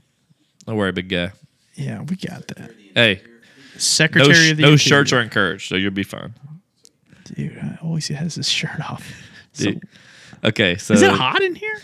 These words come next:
Speaker 1: So flat tax.
Speaker 2: Flat tax.
Speaker 1: Beaners be a little mad, but we'll figure out a way to.
Speaker 2: Yeah.
Speaker 1: I was like, "Just bear with me."
Speaker 2: We will subsidize.
Speaker 1: We
Speaker 2: We will
Speaker 1: will
Speaker 2: subsidize them with foreign, with foreign money.
Speaker 1: We'll figure this out.
Speaker 2: Yep.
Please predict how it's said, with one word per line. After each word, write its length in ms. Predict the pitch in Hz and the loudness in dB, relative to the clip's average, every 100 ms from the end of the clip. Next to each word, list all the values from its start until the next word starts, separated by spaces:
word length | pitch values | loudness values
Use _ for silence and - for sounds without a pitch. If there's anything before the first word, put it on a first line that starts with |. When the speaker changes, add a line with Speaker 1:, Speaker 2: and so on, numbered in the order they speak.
| - | -16
Speaker 1:
So 400 | - 123 117 117 | -2 2 4 2
flat 380 | 110 120 139 - | 0 0 -2 -2
tax. 680 | 143 135 - - - - _ | -2 -2 -4 -10 -10 -10 _
Speaker 2:
Flat 220 | - 165 | -6 -4
tax. 400 | 175 135 - - - _ _ _ _ _ _ _ _ _ | 0 -2 -4 -18 -20 _ _ _ _ _ _ _ _ _
Speaker 1:
Beaners 380 | - 110 113 117 | -8 -4 -2 -2
be 140 | 120 120 | 0 0
a 20 | |
little 160 | 120 | 0
mad, 400 | 120 98 98 98 | -2 -2 -2 -2
but 240 | 95 95 - | -2 -4 -2
we'll 140 | 92 | -4
figure 300 | 92 90 95 | -4 -6 -4
out 80 | 87 | -4
a 40 | 87 | -2
way 200 | 85 85 | -2 -4
to. 160 | 78 - _ - | -6 -12 _ -16
Speaker 2:
Yeah. 160 | 135 | -8
Speaker 1:
I 40 | 92 | -6
was 100 | 98 | -4
like, 160 | 92 - | -4 -4
"Just 300 | 104 - - _ _ _ - | -8 -8 -10 _ _ _ -4
bear 200 | 107 131 | 0 0
with 280 | 117 110 | 0 -2
me." 100 | - | 0
Speaker 2:
We 60 | 156 | 2
will 100 | 156 | 2
subsidize. 760 | - 151 156 - 175 160 156 123 | 2 0 -2 -2 0 0 0 0
Speaker 1:
We 80 | 104 | 2
Speaker 2:
We 60 | |
will 80 | 110 | 2
Speaker 1:
will 60 | 110 110 113 | 4 4 4
Speaker 2:
subsidize 340 | 113 156 160 156 | 2 0 -2 -2
them 220 | 151 147 | -2 -2
with 120 | 139 | -4
foreign, 480 | - 131 127 131 131 - | -4 -6 -4 -6 -8 -10
with 140 | 120 120 | -12 -8
foreign 260 | 127 117 117 | -8 -6 -8
money. 240 | 110 107 | -10 -10
Speaker 1:
We'll 80 | 95 | -10
figure 260 | 90 90 95 | -6 -4 -4
this 160 | 113 | -4
out. 220 | - 50 - | -8 -12 -10
Speaker 2:
Yep. 180 | - | -10